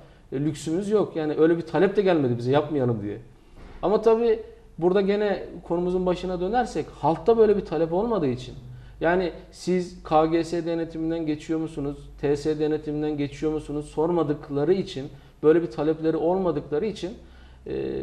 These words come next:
ne yazık ki şu anda Denizli'de bildiğim kadarıyla iki tane firma kaldı.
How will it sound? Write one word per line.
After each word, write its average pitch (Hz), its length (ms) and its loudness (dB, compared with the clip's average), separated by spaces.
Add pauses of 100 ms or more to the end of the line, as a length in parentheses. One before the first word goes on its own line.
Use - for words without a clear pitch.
(120)
ne 170 80 -2
yazık 190 320 2
ki 175 60 -12
şu 196 180 -2
anda 180 260 0
Denizli'de 180 500 0
bildiğim 170 240 -4
kadarıyla 175 280 -4
iki 196 200 -8
tane 170 200 0
firma 139 540 -2
kaldı. 107 360 -2